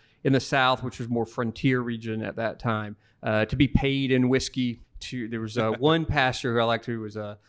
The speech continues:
Speaker 1: he was part of this group known as Hard Shell Baptists. They were very kind of hardcore traditionalist Baptists, but not conservative as we would think of it in, on this matter. They, uh, and, and didn't like the idea of people telling them they couldn't drink, and so he had a, a walking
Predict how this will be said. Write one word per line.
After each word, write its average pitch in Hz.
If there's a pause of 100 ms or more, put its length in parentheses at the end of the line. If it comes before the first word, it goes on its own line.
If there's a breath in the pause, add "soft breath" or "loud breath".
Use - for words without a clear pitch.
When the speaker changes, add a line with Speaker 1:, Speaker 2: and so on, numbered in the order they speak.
(140)
Speaker 1:
he 131
was 113 (440)
part 151
of 127
this 117
group 131
known 110
as 92
Hard 147
Shell 120
Baptists. 104
They 113
were 107
very 104
kind 98
of -
hardcore 104
traditionalist 123
Baptists, 110
but 160
not 185
conservative 135
as 113
we 131
would 113
think 117
of 110
it 110
in, 110
on 113
this 160
matter. 110
They, 110
uh, 107
and, 113
and 113
didn't 139
like 131
the 120
idea 113
of 104
people 110
telling 120
them 107
they 104
couldn't 104
drink, 120
and 110
so 104
he 147
had 135
a, 107
a 127
walking 127